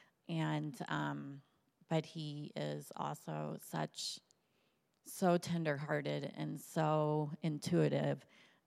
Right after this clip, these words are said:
and so nurturing that, and not trying to shut down the big emotions, because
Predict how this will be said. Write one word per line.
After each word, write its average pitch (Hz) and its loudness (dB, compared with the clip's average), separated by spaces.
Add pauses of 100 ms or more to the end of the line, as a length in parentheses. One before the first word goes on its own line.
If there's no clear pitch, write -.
(120)
and 143 0 (420)
so 151 8
nurturing 151 2 (200)
that, 151 6
and 147 0
not 151 2 (360)
trying 151 2
to 143 0
shut - 0
down 143 0 (1160)
the 143 -4 (160)
big 151 4
emotions, 170 2
because 147 -4